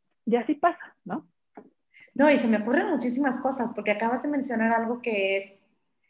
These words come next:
Speaker 2: Cuando estás dispuesto y dispuesta a reconocer eso para lo que eres bueno, y también abierto y receptivo o abierta y receptiva a saber cuál es su área de oportunidad o de qué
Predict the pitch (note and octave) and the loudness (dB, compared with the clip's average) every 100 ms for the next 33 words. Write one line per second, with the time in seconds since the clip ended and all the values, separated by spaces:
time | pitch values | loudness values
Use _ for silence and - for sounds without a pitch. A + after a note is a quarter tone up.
0 | _ _ - A3+ A3 A3 C#4 C#4 D#4+ - | _ _ 2 2 4 0 0 2 0 -2
1 | C#4+ C4+ - - G#3 A#3+ - - G#3 G3+ | 0 0 0 -4 -2 -2 -4 -10 -6 -4
2 | G#3 G#3 G3+ A#3+ A#3+ G3 F#3 A3+ A#3+ A#3+ | -2 -4 -2 -2 0 -2 -2 -2 -2 -2
3 | C#4+ G3+ F3 F3 F#3+ A#3+ A#3 F#3+ F3+ - | -2 2 2 2 0 -2 -2 -6 -8 -6
4 | A#3 G#3 G#3 G#3+ B3 A#3 E3+ - - _ | -2 0 2 4 4 4 2 -6 -18 _
5 | _ _ _ G#3 G3+ G#3+ G#3 B3 C#4 A3 | _ _ _ 2 4 2 2 2 2 0
6 | - A3 G#3+ G#3 F#3 F3+ A3 A3 G3+ G3+ | -4 -2 0 0 0 -2 -4 -6 -8 -4
7 | G3 - F3+ F#3+ F3+ F3+ - _ _ _ | -4 -2 -6 -2 -2 -4 -10 _ _ _
8 | _ G3 G#3 A3+ A3+ A#3+ A#3 - F3+ G3 | _ 0 0 2 2 4 0 -4 0 0
9 | G#3 - G#3 G3 - C#4+ | -2 -2 0 2 4 4